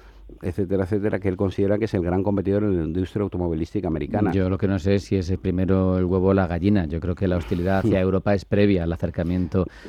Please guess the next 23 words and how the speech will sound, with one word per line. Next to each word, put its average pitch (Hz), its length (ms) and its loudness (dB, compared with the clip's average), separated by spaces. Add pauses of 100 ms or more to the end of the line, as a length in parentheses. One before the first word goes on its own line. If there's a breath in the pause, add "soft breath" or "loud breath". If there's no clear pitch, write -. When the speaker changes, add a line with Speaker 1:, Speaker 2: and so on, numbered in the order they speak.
(160 loud breath)
Speaker 2:
a 95 140 -2
China 110 440 2
y 127 120 -2
la 98 100 2
industria 101 360 2
automovilística 98 680 2
estadounidense 101 720 2 (280 soft breath)
es - 160 -6
incapaz 101 600 2 (240 loud breath)
de 107 120 4
compensar, 101 880 2
eh, 98 280 4
porque 90 720 2
Speaker 1:
Hmm. - 20 -2
Speaker 2:
consumen 101 400 4
diecisiete 95 340 0
millones 98 420 0
de 98 140 2
vehículos 101 380 2
al 104 100 4
año, 107 240 2
producen 101 420 0
diez. 101 400 2